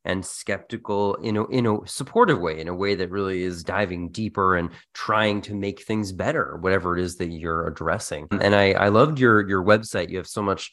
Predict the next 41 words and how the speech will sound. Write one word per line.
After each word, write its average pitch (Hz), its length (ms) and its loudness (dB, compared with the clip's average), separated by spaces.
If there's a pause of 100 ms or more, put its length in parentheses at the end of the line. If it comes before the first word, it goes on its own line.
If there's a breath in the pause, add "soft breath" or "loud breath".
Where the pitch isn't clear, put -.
uh, 101 120 0
great 107 360 0
information 98 680 -4
about 87 500 0
yourself 170 500 2
and 104 80 0
your 90 180 -2
work, 131 360 4
and 92 80 -6
we'll 87 100 -8
certainly 98 340 -8
put 104 180 -14
that 90 180 0
in 87 80 -8
the 82 80 -10
show 98 240 -6
notes 92 260 -6
as 85 140 -8
well. 92 500 2
And 117 340 4
I 104 60 6
was 104 160 2
reading 139 260 2
your 113 120 -2
professional 104 640 -4
philosophy, 131 840 -2
in 127 160 2
which 139 220 0
you 170 120 -2
write 95 460 -2
that, - 220 0
"I 160 140 -2
ascribe 120 720 2
to 123 120 -8
the 107 240 -4
idea 87 720 -4
that 123 140 0
everyone 117 600 -2
can 85 280 -8
learn, 82 440 -2
if 135 140 2